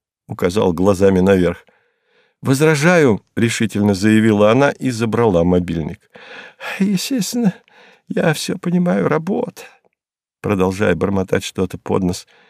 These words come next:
Илья Валерьевич начал удаляться, почесывая руками то одно, то другое плечо. «Вадик, кто это навязчивое чудо с признаками обсессии?»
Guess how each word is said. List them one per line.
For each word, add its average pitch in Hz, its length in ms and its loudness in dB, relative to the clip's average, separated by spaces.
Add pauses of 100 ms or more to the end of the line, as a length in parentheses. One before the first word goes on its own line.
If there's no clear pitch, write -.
(200)
Илья 98 340 2
Валерьевич 95 640 0
начал 90 380 -4
удаляться, 92 580 -2
почесывая 92 640 -4
руками 92 420 -2
то 92 200 -4
одно, 101 300 -2
то 90 200 -6
другое 87 460 -4
плечо. 90 480 -8 (1700)
«Вадик, 127 560 -6 (880)
кто 170 320 0
это 156 340 0
навязчивое 143 840 0
чудо 107 640 -2 (1040)
с - 140 -16
признаками 107 680 0
обсессии?» 107 920 -6